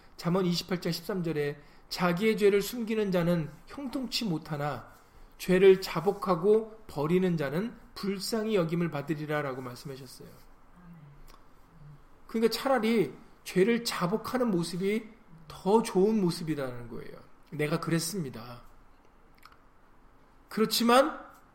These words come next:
예수 이름 보시고 용서해 주십시오"라고 얘기할 수 있는 사람이, 그 사람이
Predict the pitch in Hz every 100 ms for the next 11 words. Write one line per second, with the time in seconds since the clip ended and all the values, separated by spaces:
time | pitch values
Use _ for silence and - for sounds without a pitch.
0 | - - - - 165 170 165 208 185 165
1 | 147 - 156 147 202 226 240 196 175 -
2 | 220 196 170 135 165 135 131 175 165 160
3 | 156 - 180 151 151 170 135 139 175 -
4 | - - - _ _ _ - _ _ -
5 | - 190 233 202 196 226 254